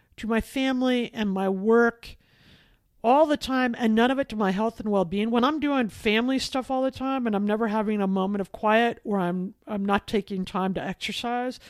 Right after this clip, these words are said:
then I am not very good at exercising my value of family, which is still on the list, right?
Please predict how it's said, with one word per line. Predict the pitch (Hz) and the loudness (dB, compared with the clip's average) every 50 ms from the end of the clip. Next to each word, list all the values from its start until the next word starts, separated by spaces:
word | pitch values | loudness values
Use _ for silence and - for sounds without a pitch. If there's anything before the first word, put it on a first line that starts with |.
| - - - - - - _ _ - | -20 -20 -20 -20 -20 -20 _ _ -4
then | 226 226 | -2 0
I | 226 226 233 233 233 233 226 226 | 2 2 4 4 4 4 2 2
am | 190 226 202 196 202 202 208 | 0 -2 -2 0 0 2 4
not | 214 220 226 233 226 226 | 4 6 6 6 4 2
very | 208 202 190 190 185 | 0 0 0 0 0
good | 185 196 190 185 | 0 0 0 0
at | 190 190 | 0 -2
exercising | 196 196 - - - 185 - - 185 180 175 160 180 175 180 | -4 -6 -6 -6 -8 -6 -4 -2 0 0 0 0 -2 -4 -4
my | 175 175 175 | -2 -2 -2
value | 175 175 180 175 180 180 175 170 170 175 175 | -2 -2 0 0 2 2 2 2 0 0 -2
of | - 180 175 170 | -2 -4 -4 -4
family, | - - 175 175 175 175 175 175 | -4 -4 -4 -4 -2 -4 -4 -2
which | 175 175 - - | -4 -4 -4 -4
is | 185 - | -4 -4
still | - - - 170 170 | -6 -4 -4 -4 -4
on | 165 165 | -4 -4
the | 165 165 | -6 -6
list, | 165 170 160 156 220 233 - - - - - | -6 -6 -6 -8 -8 -12 -14 -16 -16 -12 -8
right? | 185 175 185 196 | -6 -6 -6 -6